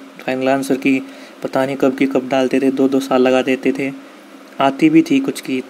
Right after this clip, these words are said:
तो कुछ की नहीं भी आती थी। इतने तो case हो रखे थे इन पे।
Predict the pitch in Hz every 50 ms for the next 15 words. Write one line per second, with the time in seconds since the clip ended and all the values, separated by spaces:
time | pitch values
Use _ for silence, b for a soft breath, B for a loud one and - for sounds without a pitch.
0 | - - - 131 - 135 135 - - 131 127 120 117 113 113 123 123 123 127 -
1 | 139 135 135 135 135 131 131 - - - - - - - - - - - 147 131
2 | 151 151 147 151 135 135 - 117 113 - 135 123 - 123 - - 123 - - 139
3 | 123 123 117 - 123 123